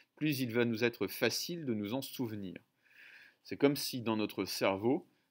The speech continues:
euh, c'est comme un, un sentier en montagne, si vous voulez, plus les gens, euh, passent par un endroit, et plus le sentier va être, va avoir un tracé net.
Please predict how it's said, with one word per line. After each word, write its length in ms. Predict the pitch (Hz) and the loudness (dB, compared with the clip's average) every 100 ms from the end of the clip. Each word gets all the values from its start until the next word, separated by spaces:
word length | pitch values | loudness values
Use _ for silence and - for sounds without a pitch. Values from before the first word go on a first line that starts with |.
| - | -6
euh, 1080 | 104 101 98 95 95 95 92 90 90 95 104 - | 2 4 4 4 4 2 2 2 0 -4 -10 -12
c'est 160 | - | -8
comme 220 | - 135 107 | -2 -2 -2
un, 200 | 101 - | -4 -4
un 100 | 101 | -6
sentier 440 | - 127 117 - 123 | -2 -2 -2 -2 0
en 140 | 104 | 0
montagne, 420 | 98 98 127 160 | -4 -2 -4 -4
si 180 | - 98 | -8 -6
vous 80 | 92 | -4
voulez, 280 | 95 120 - - _ - | -2 -2 -6 -18 _ -8
plus 180 | 151 151 | -2 2
les 220 | 131 117 | 2 2
gens, 320 | 127 131 120 73 | 2 0 -2 -4
euh, 160 | 87 85 - | -2 0 6
passent 280 | 135 135 | 6 6
par 240 | - 113 101 | 0 0 0
un 160 | 98 | -2
endroit, 500 | 98 95 104 147 - _ _ 92 | -2 0 2 0 -2 _ _ -10
et 80 | |
plus 260 | 90 143 160 | -6 -4 -2
le 120 | 117 | -2
sentier 440 | 98 - 101 143 143 | -2 -4 -4 0 2
va 200 | 104 113 | 6 6
être, 220 | 131 - - | 4 -2 -4
va 200 | 101 104 | 4 6
avoir 220 | 110 123 | 6 2
un 60 | 101 | 0
tracé 500 | - 107 - - 135 | 2 2 2 0 0
net. 480 | 107 113 - - | 2 0 0 -10